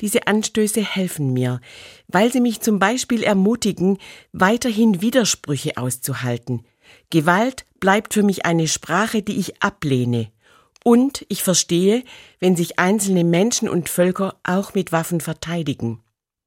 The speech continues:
Es ist ein Dilemma, mit dem ich schwer zurechtkomme.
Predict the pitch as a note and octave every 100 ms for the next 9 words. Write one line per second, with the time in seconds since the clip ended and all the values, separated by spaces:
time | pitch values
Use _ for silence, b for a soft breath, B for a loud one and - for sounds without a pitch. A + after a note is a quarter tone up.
0 | _ b b b b b b b F#3 D#3+
1 | C4 - F3+ F3 D3+ D#3 F#3 G#3 G3 F#3
2 | E3 E3 C#3+ - _ - - D#3 C#3+ -
3 | D#3+ D3+ - - C3+ B2+